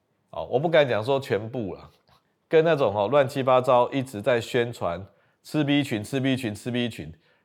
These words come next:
所有的病都吃 B 群，神经的毛病全部吃 B 群。我只拜托大家一件事情啊，下次要吃 B 群，哦，或者吃了一段时间 B 群，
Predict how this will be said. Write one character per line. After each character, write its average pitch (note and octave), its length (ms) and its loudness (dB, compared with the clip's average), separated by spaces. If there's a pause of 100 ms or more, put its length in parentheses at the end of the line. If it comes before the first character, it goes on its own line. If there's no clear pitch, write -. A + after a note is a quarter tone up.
(120)
所 - 160 2
有 D#3 80 8
的 B2 60 6
病 C#3 180 0
都 C#3 140 2
吃 C3+ 180 -4
B C3 180 -2
群， F2+ 300 -12 (240)
神 C3 220 -2
经 D#3 120 0
的 D3+ 80 2
毛 B2 160 4
病 C3+ 160 0
全 B2 160 0
部 C#3 120 -2
吃 B2+ 180 -6
B B2 160 -4
群。 F2 260 -18 (640)
我 C3+ 120 0
只 A2+ 120 -4
拜 B2+ 220 4
托 A#2+ 140 0
大 A#2 120 4
家 A2+ 160 2
一 G2+ 120 -2
件 G2+ 200 -6
事 F#2+ 200 -12
情 - 260 -20
啊， - 80 -20 (720)
下 C#3+ 220 2
次 C3 160 -4
要 B2+ 120 4
吃 B2 200 -4
B A#2 180 -4
群， F#2+ 260 -14
哦， - 160 -20 (380)
或 C#3 100 -2
者 B2 120 0
吃 - 200 -6
了 B2+ 80 0
一 G#2+ 60 -4
段 A#2+ 180 0
时 G2+ 140 -12
间 G#2+ 180 -6
B G#2+ 140 -6
群， - 180 -16